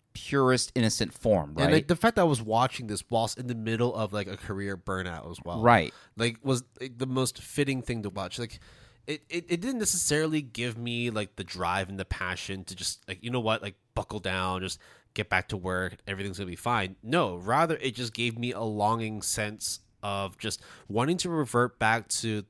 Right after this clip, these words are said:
Speaker 2: that carefree lifestyle of just doing things that I enjoy. Like, granted, I don't play as nearly as many video games as I do now, as I did back then, but the fact that, like, it gave me that sense of, like, you know what? Like,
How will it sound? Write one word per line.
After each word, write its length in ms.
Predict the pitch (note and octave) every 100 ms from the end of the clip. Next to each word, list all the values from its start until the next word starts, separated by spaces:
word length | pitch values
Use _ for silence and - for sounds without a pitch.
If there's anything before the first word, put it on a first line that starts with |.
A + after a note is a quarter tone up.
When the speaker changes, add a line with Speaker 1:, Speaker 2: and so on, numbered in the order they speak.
| -
Speaker 2:
that 400 | G2+ G2 F#2+ -
carefree 760 | - A#2 A#2 A2+ - A2 G#2+
lifestyle 840 | F#2+ F2+ F#2+ - - F2+ F2 E2+ - - - -
of 320 | G2+ G2 F#2 - -
just 280 | - B2+ C3
doing 300 | C3+ C#3+ D#3
things 320 | - C3+ C3
that 160 | - A#2+
I 140 | A2
enjoy. 760 | A2 G2+ G2+ - F3+ A#2 F2 B2+
Like, 260 | D3+ D#3 C3+
granted, 340 | G3+ A3+ -
I 60 | B2
don't 220 | A#2+ A#3
play 140 | - F#3
as 120 | B2
nearly 580 | A2+ A2+ B2+ F#3+ A3+ E3
as 120 | A#2
many 180 | A#2 G#2
video 240 | G2+ G2
games 240 | F#2 F#2
as 80 | E2+
I 40 | F2
do 140 | F#2
now, 360 | F2+ A#2 F2+ -
as 240 | G#2+ G2+
I 40 | F#2+
did 180 | G2+
back 180 | F#2 F2
then, 300 | A#2 G#2 E2 - - -
but 180 | - A#2
the 80 | C3+
fact 280 | D3 F3 F3
that, 120 | -
like, 160 | B2 A#2
it 160 | A#2+ -
gave 260 | B2 B2+
me 120 | B2+ A#2
that 200 | G#2+ G2+
sense 320 | - G#2+ -
of, 160 | F#2+
like, 220 | - G2+ - _ _ _ _ _ _
you 80 | G#2+
know 120 | F3
what? 320 | A#2+ G#2 C3+ -
Like, 180 | B2